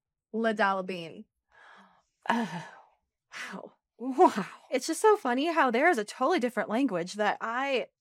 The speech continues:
Speaker 3: am unaware of.
Speaker 2: It's like the underbelly language. Like, I don't wanna say black market, but, like, where it's a different highway.
Speaker 3: Yeah.
Speaker 2: I didn't even know I wasn't on the highway of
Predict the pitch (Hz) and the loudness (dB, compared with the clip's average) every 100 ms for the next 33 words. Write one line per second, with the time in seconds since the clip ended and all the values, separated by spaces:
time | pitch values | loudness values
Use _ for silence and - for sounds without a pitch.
0 | _ - 208 208 185 190 202 147 185 262 | _ -6 -4 -2 -4 -2 -2 -2 -2 -4
1 | - 294 254 - 208 214 - 247 247 190 | 2 0 0 -6 -10 -8 -2 0 0 -2
2 | - 190 196 190 175 170 180 175 - - | 2 4 4 2 0 -2 -4 -6 -8 -12
3 | - 180 208 _ _ _ _ _ _ _ | -8 -8 -8 _ _ _ _ _ _ _
4 | - 247 320 381 339 220 175 180 175 165 | -4 2 4 4 2 2 4 4 0 -2
5 | 220 214 214 180 190 - _ 220 226 247 | -2 -2 0 0 -2 -4 _ 0 2 2
6 | - 277 330 233 220 220 226 269 349 175 | -2 -2 -2 0 0 0 0 2 2 0
7 | 143 _ _ _ - 311 440 359 320 339 | -2 _ _ _ 0 4 6 4 2 4
8 | 339 330 330 320 311 311 269 370 277 254 | 4 4 2 0 0 0 0 0 2 0
9 | 262 233 233 | 0 -2 -4